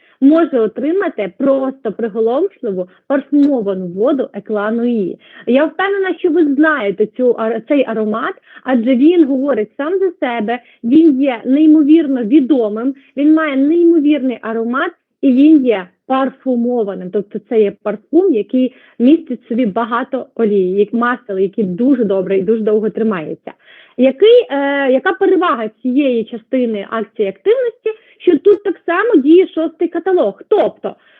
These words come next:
беручи участь у акції і можна-, е, н-, е, т-, е, н-, в можливості на отримання окулярів в шостому каталозі, завершаючи і отримуючи окуляри,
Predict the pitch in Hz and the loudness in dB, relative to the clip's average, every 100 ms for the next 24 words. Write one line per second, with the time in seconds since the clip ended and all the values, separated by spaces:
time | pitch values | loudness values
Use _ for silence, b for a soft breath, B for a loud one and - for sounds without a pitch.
0 | b 214 349 381 - 440 440 359 349 311 | b 0 4 2 2 0 2 4 4 4
1 | 226 190 _ - 294 339 277 _ - 254 | -4 -10 _ -6 -4 -2 -6 _ -8 -4
2 | 220 202 - 262 269 254 - 262 269 294 | -2 -4 -4 -2 0 -2 0 0 0 -2
3 | 285 262 262 262 247 254 - 233 254 262 | -4 -4 -4 -2 -4 -4 -6 -4 -2 -4
4 | - 240 220 262 311 302 359 254 254 269 | -6 -6 2 4 4 2 2 0 -2 -4
5 | 262 269 320 302 269 240 - 247 - 233 | -2 -2 -2 0 0 -2 -4 -6 -2 -2
6 | 214 320 587 359 196 180 _ _ _ - | 0 0 2 2 0 -6 _ _ _ -4
7 | 339 339 330 269 269 254 262 285 240 233 | -2 0 0 0 -2 -4 -2 -2 -2 -2
8 | 240 247 - - 320 240 233 254 233 233 | -2 -4 -4 -4 0 0 0 0 0 0
9 | 302 277 240 220 233 220 247 254 330 466 | 0 0 0 -4 -6 -6 -4 -2 -2 -2